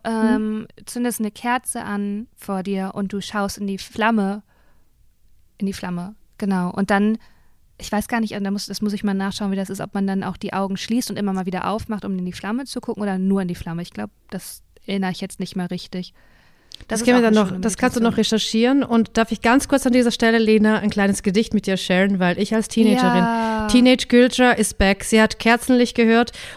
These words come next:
Speaker 2: und ich habe ein Gedicht geschrieben. Es ist schon lange, lange her. Es ist noch
Speaker 1: Und du
Speaker 2: bevor
Speaker 1: kannst
Speaker 2: das
Speaker 1: es jetzt noch auswendig?
Speaker 2: Ich kann es jetzt noch auswendig. Es ist das einzige
Speaker 1: Wow.
Speaker 2: Gedicht, was ich jemals geschrieben habe. Und ich meine, das war noch, bevor ich neun Jahre in, in der Apotheke gearbeitet habe. Ich war jung.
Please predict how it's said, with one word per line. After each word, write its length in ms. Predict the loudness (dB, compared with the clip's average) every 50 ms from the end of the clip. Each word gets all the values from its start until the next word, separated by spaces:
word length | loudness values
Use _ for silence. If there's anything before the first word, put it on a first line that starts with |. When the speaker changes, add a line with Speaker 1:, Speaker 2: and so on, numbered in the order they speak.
| -2
Speaker 2:
und 100 | 0 2
ich 120 | 2 4 4
habe 140 | 4 4 4
ein 80 | 4
Gedicht 320 | 4 4 4 4 2 2 0
geschrieben. 440 | -4 -4 -4 -2 -2 0 0 0
Es 140 | 0 0 0
ist 120 | -2 -2 0
schon 160 | 2 4 4
lange, 200 | 4 4 4 4
lange 220 | 4 4 4 2 2
her. 340 | 2 2 2 2 0 0 -2
Es 100 | -4 -4
ist 140 | -2 0 0
noch 80 | 0 0
Speaker 1:
Und 140 | 0 0 -2
du 40 | -2
Speaker 2:
bevor 100 | 2 2 4
Speaker 1:
kannst 80 | 4 4
Speaker 2:
das 60 | 2
Speaker 1:
es 40 | 2
jetzt 220 | 2 2 2 2
noch 140 | 0 0 0
auswendig? 540 | 2 0 0 0 0 -2 -2 0 2 2 2
Speaker 2:
Ich 60 | 4
kann 200 | 4 4 4 4
es 40 | 4
jetzt 120 | 2 2 4
noch 120 | 4 4
auswendig. 360 | 4 4 4 4 2 0 0 0
Es 60 | -2
ist 80 | -4 0
das 80 | 2
einzige 480 | 4 4 4 4 0 0 2 2 2 2
Speaker 1:
Wow. 300 | 0 -2 -4 -2 -2 0
Speaker 2:
Gedicht, 340 | 2 4 6 6 6 6 4 2
was 140 | 0 2
ich 80 | 2 2
jemals 240 | 4 4 4 2 0
geschrieben 400 | -2 -6 -2 0 0 2 4 4
habe. 280 | 4 4 2 2 0 -2 -2 -6 -14 -20 -18 -10
Und 80 | -6 -2
ich 40 | 0
meine, 120 | 2 2
das 100 | 2 4
war 100 | 2 2
noch, 120 | 2 2
bevor 320 | -2 -4 -4 0 2 4 4
ich 160 | 2 2 2
neun 180 | 2 2 2 2
Jahre 160 | 2 2 2
in, 60 | 0
in 220 | 0 0 0 0 2
der 100 | 2 0
Apotheke 460 | 0 -2 -2 -4 -2 -2 -2 -2 -2
gearbeitet 500 | 0 -2 -2 0 -2 -2 -4 -4 -6 -4
habe. 160 | -4 -2 -4
Ich 140 | -2 0 2
war 100 | 4 4
jung. 320 | 6 6 4 4 2 0